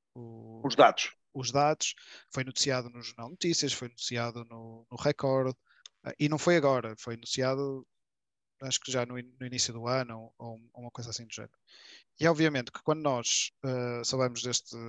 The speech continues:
Speaker 1: deste negócio à luz desses dados, é um negócio estranho. Então, se o jogador tinha mais um ano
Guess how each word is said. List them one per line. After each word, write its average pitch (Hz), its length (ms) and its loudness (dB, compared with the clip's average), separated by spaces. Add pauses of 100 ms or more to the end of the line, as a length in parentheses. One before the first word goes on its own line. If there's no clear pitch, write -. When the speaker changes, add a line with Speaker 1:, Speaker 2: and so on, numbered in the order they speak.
(140)
Speaker 1:
deste 120 280 -2
negócio 120 640 -6
à 127 140 4
luz 127 760 0
desses 120 320 0
dados, 127 340 0
é 151 60 2
um 156 80 -4
negócio 180 240 -2
estranho. 214 300 2
Então, 139 340 -4
se - 140 -10
o 123 40 -10
jogador 139 240 0
tinha 135 380 -4
mais 123 220 -6
um 131 120 -8
ano 123 360 -6